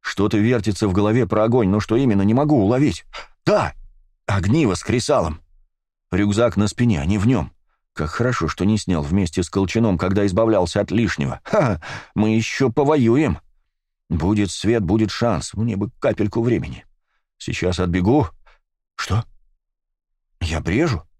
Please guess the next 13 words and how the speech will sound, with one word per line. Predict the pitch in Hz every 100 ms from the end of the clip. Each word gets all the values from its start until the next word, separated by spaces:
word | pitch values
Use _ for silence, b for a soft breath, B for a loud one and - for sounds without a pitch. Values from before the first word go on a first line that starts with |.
| _ _ _ _ _ _ _ _ _
Так | - 90 -
сильно | - 104 101
вцепился | - 87 101 107 - 92
в |
свет | - 92 110
мыслями, | 85 120 107 110 98
что | - 104
он | 98
стал | - 110 101
мне | 98 117
мерещиться. | 98 120 170 - 131 - - - _ _ _ _ _ _ _ _ _ _ -
Свечение | 104 127 - 185 95 69
впереди — | - 131 165